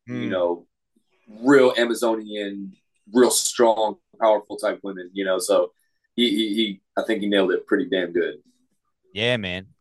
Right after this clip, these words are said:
Speaker 2: And I love the three-headed pan-, panther too.
Speaker 1: Yeah, <laughs> yeah. I tell him, I was, I was like, "Look, I just, I need a strong, powerful woman warrior holding a chrome skull
Speaker 2: Yeah.
Speaker 1: and with a chain in her hand holding a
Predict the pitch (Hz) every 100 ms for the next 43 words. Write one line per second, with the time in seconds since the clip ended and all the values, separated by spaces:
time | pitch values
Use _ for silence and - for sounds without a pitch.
0 | _ _ 117 131 135 135 123 120 110 101
1 | 95 - 92 95 - _ 101 95 87 -
2 | 90 76 _ - - - - 156 - _
3 | 135 127 135 151 143 131 131 131 131 127
4 | 127 107 120 - - _ _ _ - 110
5 | 123 135 131 131 - - - - 139 151
6 | 151 - 131 131 135 131 120 117 135 131
7 | 120 117 113 110 110 107 120 113 107 92
8 | - 117 139 139 123 107 101 98 _ -
9 | 69 - _ - 110 104 101 98 95 _
10 | _ - 107 98 - 123 131 135 135 120
11 | 131 127 113 113 107 110 107 101